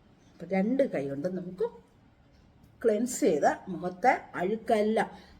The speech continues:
പാൽ ഏറ്റവും നല്ല സാധനമാണ് ക്ലെൻസ് ചെയ്ത അഴുക്കെല്ലാം കളയുന്നത്. അപ്പൊ നമുക്ക് ഇതിനെ ഒന്ന് തുടച്ച് നീക്കാം. കഴുകേണ്ടവർക്ക് കഴുകാം, ഞാൻ തുടച്ച്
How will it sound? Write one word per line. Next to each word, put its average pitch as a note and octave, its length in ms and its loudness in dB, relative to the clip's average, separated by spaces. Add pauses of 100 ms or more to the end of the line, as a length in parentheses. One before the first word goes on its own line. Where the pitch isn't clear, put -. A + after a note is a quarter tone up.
(120)
പാൽ A#3+ 300 6 (180)
ഏറ്റവും D4 500 2
നല്ല A3 140 0 (100)
സാധനമാണ് G#3 460 -2 (120)
ക്ലെൻസ് G#3 360 0
ചെയ്ത G#3 160 0 (100)
അഴുക്കെല്ലാം G#3 560 -2
കളയുന്നത്. C4 440 -2 (960)
അപ്പൊ B3+ 140 -4 (140)
നമുക്ക് A3 320 -4
ഇതിനെ F#3 240 2
ഒന്ന് A3 100 -2 (120)
തുടച്ച് F#3 380 0 (840)
നീക്കാം. G#3 300 -6 (300)
കഴുകേണ്ടവർക്ക് A#3+ 640 4
കഴുകാം, F#3 360 2
ഞാൻ G#3+ 180 -2
തുടച്ച് E3+ 240 -4